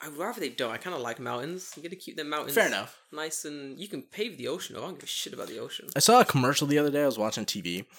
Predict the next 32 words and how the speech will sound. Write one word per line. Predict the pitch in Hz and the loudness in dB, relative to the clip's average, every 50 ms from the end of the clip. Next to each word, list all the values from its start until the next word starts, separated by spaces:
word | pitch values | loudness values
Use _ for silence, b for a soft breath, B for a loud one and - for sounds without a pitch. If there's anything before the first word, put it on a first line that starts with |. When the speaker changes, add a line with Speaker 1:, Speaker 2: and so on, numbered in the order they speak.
| - - - | -18 -12 -10
Speaker 1:
Mm-hmm. | 120 117 113 123 110 | -10 -10 -8 -6 0
Speaker 2:
and | 110 | 2
they | 110 113 | 4 4
just | 127 143 - | 4 4 2
had, | - 127 123 123 120 101 | 4 4 4 4 4 4
like, | 104 101 95 92 87 - - - - | 4 4 4 4 2 0 -6 -8 -4
uh, | 92 87 85 82 78 80 92 - _ _ _ _ _ _ - _ - _ _ _ _ _ _ _ _ _ _ _ 107 | -4 -4 -2 -2 -4 -6 -8 -12 _ _ _ _ _ _ -20 _ -20 _ _ _ _ _ _ _ _ _ _ _ 0
a, | 98 90 85 82 78 | 0 2 2 2 0
uh, | 69 71 73 71 60 58 53 - _ _ _ _ _ _ _ _ _ _ _ _ _ _ _ _ _ _ _ _ | 0 -2 -2 -4 -4 -6 -8 -12 _ _ _ _ _ _ _ _ _ _ _ _ _ _ _ _ _ _ _ _
what's | 95 90 - - | -14 -12 -12 -12
it? | - - | -10 -6
A | - | 4
ski | - - - - 196 208 | 4 4 6 8 8 8
lift | 151 - - - - - - _ _ _ - - _ - | 8 6 2 -2 -8 -12 -18 _ _ _ -20 -18 _ 2
going | 113 139 175 185 175 - - _ | 8 10 10 10 10 6 2 _
up | - - - - _ - - | 2 2 2 -4 _ -4 0
a | 123 | 2
mountain | 120 113 117 123 120 - - 73 - - _ _ _ _ _ _ _ _ | 4 4 4 4 2 0 -4 -4 -10 -14 _ _ _ _ _ _ _ _
during | - 113 117 117 | 4 4 6 6
summer. | - - 123 107 92 65 52 - _ _ b b b b b b b b b b _ _ _ _ _ _ _ _ _ _ _ _ _ _ - - - - | 6 6 6 4 2 0 -6 -10 _ _ b b b b b b b b b b _ _ _ _ _ _ _ _ _ _ _ _ _ _ -16 -8 4 6
But | 175 - - - - | 6 6 4 -4 4
the | 147 156 160 | 6 8 10
mountain | 165 208 381 240 214 | 10 8 8 8 6
was | 185 156 | 6 6
a | 156 | 6
fucking | - - 165 151 - 160 123 | 6 4 2 4 4 2 2
volcano | 120 113 - - - 117 123 147 156 | 2 2 2 4 4 4 6 6 4
because | 139 - 120 113 | 4 2 2 4
it | 107 | 4
had | 101 131 113 | 4 4 4
a | - | 2
caldera, | - - - - 131 113 101 101 104 110 127 147 170 185 | 4 2 4 4 4 4 4 4 8 8 8 8 6 2